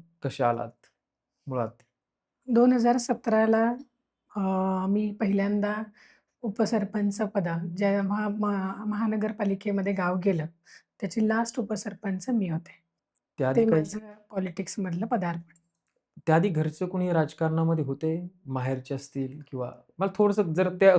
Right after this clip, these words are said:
Speaker 1: तो अँगल कळाला तर आपण त्याच्यावरती अजून चांगल्या पद्धतीने किंवा दर्शकांना देखील माहीत होईल.
Speaker 2: माहेरची पार्श्वभूमी, अ, पॉलिटिक्सच आहे. माझी आई, अ, नगरसेविका आहे, दहा वर्ष झाले कर्वेनगर, वारजे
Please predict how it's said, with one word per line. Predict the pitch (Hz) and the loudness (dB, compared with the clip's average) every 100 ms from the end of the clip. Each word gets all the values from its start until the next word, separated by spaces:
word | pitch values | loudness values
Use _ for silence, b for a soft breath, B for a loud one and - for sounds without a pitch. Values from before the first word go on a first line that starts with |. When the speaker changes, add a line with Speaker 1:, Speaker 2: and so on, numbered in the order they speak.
| 180 | 8
Speaker 1:
तो | |
अँगल | 196 190 190 175 | 8 8 2 4
कळाला | 160 127 113 | 4 4 0
तर | 123 139 | -2 -2
आपण | 139 147 | -2 -2
त्याच्यावरती | 139 143 139 143 | -2 0 0 0
अजून | 135 147 | 0 -2
चांगल्या | 139 131 135 | -2 -2 -2
पद्धतीने | 131 135 135 143 | -2 -2 -2 0
किंवा | 180 180 | 2 4
दर्शकांना | 165 165 170 165 | 4 4 4 2
देखील | 160 160 160 | 2 2 2
माहीत | 139 135 120 | 0 -4 -6
होईल. | 110 98 _ _ _ _ _ _ _ _ _ _ _ _ - | -12 -12 _ _ _ _ _ _ _ _ _ _ _ _ 2
Speaker 2:
माहेरची | 254 233 269 - | 6 6 6 4
पार्श्वभूमी, | 262 247 226 - 247 226 226 226 226 226 - - _ - | 4 6 4 2 2 4 6 6 4 0 -6 -16 _ -4
अ, | 202 190 190 | 0 2 0
पॉलिटिक्सच | 190 190 185 190 - 196 180 | 0 0 0 -2 -4 -6 -4
आहे. | 170 165 - _ _ b b b _ _ _ _ - | -4 -4 -10 _ _ b b b _ _ _ _ -6
माझी | 208 208 226 | -2 2 4
आई, | 208 226 240 240 | 4 4 4 2
अ, | 240 - 202 196 | -2 -2 0 2
नगरसेविका | 202 208 202 - 190 185 190 | 2 4 2 2 0 0 -2
आहे, | 170 208 - _ _ - | -4 -6 -10 _ _ -6
दहा | 185 175 170 | -4 -2 -2
वर्ष | 175 - | -4 -4
झाले | 185 180 170 | -4 -4 -6
कर्वेनगर, | - - 208 180 180 180 180 185 | -10 -8 -6 -4 -4 -4 -2 -2
वारजे | 196 180 160 180 180 | -2 -2 -4 -4 -6